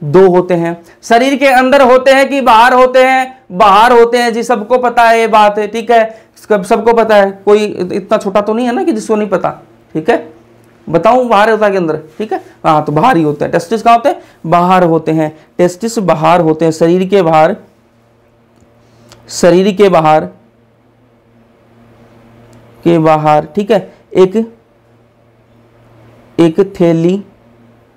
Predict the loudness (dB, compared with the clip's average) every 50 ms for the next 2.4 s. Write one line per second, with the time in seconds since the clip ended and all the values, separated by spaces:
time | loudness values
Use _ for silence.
0 | _ _ _ _ _ _ _ _ _ _ _ _ _ _ _ -20 -20 -20 -20 -20
1 | -20 -20 -18 -6 -2 0 0 2 2 0 -2 -2 -2 -4 -4 -4 -4 -4 -2 -2
2 | -4 -4 -4 -6 -8 -10 -12 -16